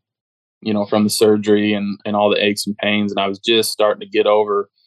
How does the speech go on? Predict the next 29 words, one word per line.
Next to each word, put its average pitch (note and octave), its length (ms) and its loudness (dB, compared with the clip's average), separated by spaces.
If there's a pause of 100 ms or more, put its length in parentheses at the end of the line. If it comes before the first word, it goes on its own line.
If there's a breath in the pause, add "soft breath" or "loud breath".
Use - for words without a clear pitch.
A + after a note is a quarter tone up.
(240)
the - 80 0
majority G#2+ 420 4
of G2+ 80 2
those G2+ 260 -6
pains. G#2+ 640 -4 (220)
And G2 500 -6 (800 loud breath)
so C#3+ 160 2
I C#3+ 120 4
kinda C#3 260 -2
had, C3 140 2
I A#2+ 140 -4
guess A#2+ 260 -4
you'd A2 160 -14
say, A#2 160 4
a A#2 40 4
bit A#2 160 4
of G#2+ 60 -4
a G#2 60 -10
pity A#2 240 -2
party G#2+ 320 0
for G#2 340 -4
a G2+ 40 -10 (240 loud breath)
couple G#2+ 280 0
hours A2 240 2
on G#2+ 80 -4
the G#2+ 60 -6
way G#2 200 -4
home. A2+ 400 0
And G2+ 180 -6